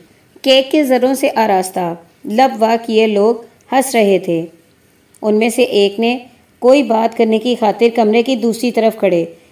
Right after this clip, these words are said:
लेफ्टिनेंट ताहिर को आवाज़ दी। उनके बीच कमरे का शोर था। जब दूसरी और फिर तीसरी आवाज़ पे ताहिर मुतवज्जा ना हुआ तो शर्फी पंजों के बल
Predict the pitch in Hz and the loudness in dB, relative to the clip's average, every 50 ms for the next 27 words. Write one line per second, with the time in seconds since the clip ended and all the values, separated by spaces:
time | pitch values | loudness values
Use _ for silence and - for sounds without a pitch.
0 | _ _ - 185 202 208 202 208 247 240 247 247 254 240 - 220 196 196 220 214 | _ _ -2 0 0 0 0 0 -2 0 2 2 0 0 0 0 2 2 2 2
1 | 226 262 - - 220 196 190 185 196 202 185 175 180 165 160 165 180 - - _ | 2 2 2 2 2 4 4 4 4 4 2 0 0 0 0 -2 -4 -8 -16 _
2 | _ _ _ _ _ _ _ _ _ _ _ _ _ - 214 208 208 208 247 233 | _ _ _ _ _ _ _ _ _ _ _ _ _ 0 0 2 2 2 2 0
3 | 226 196 214 220 220 240 226 - - - _ _ _ - 247 247 247 262 269 269 | 0 0 -2 -2 -2 -4 -4 -6 -12 -20 _ _ _ -4 -2 0 2 2 2 2
4 | 277 269 254 262 - 226 202 208 208 208 202 185 170 160 175 - - _ _ _ | 2 0 0 0 2 2 2 2 2 0 0 -2 -2 -2 -4 -8 -18 _ _ _
5 | _ _ _ _ - 196 190 202 190 180 196 202 196 190 202 226 233 247 247 247 | _ _ _ _ -4 0 0 0 0 0 -2 -2 -2 -2 -2 -2 -2 -2 -2 -6
6 | - - _ _ _ - 247 269 254 269 277 277 269 277 269 240 220 - 262 269 | -10 -20 _ _ _ 2 2 2 2 2 2 0 2 0 -2 -2 -2 -2 -2 0
7 | 262 226 226 196 196 190 190 202 196 - 190 175 170 165 170 - - _ _ _ | 2 2 2 4 4 4 2 2 0 -2 -2 -2 -2 -2 -6 -10 -20 _ _ _
8 | _ _ _ _ _ - - 190 185 180 196 220 233 240 240 - - _ _ - | _ _ _ _ _ -2 0 0 2 2 2 2 2 0 -2 -8 -16 _ _ -6
9 | 233 226 247 240 247 226 226 269 277 269 247 226 208 190 185 185 185 170 170 175 | -6 -2 0 0 0 2 2 2 2 2 2 0 0 0 0 0 0 0 -2 -6
10 | - - _ _ _ _ - 247 233 233 - 220 214 214 262 262 254 262 - 220 | -10 -18 _ _ _ _ -2 -2 0 0 0 0 0 0 -2 -2 -2 -2 -2 -2
11 | 202 196 226 240 240 220 220 196 175 196 202 220 240 | -2 0 0 0 0 0 -2 0 2 2 2 0 0